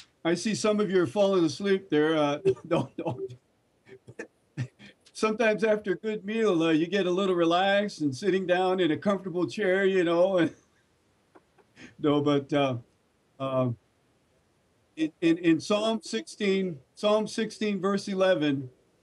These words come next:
um, it says, "Thou wilt show me the path of life. In thy presence is fullness of joy.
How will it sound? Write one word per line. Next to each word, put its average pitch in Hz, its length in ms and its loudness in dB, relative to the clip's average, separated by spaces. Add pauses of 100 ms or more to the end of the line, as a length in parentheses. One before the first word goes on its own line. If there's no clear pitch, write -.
(420)
um, 139 380 0 (680)
it 170 140 2
says, 170 400 0
"Thou 185 300 2
wilt 208 260 2
show 240 480 2
me 175 440 2 (520)
the 156 100 -2
path 202 440 0
of 202 180 -6
life. 165 400 0
In 165 120 0
thy 202 240 2
presence 202 600 -6
is 156 140 0
fullness 208 500 0
of 170 120 -10
joy. 151 500 4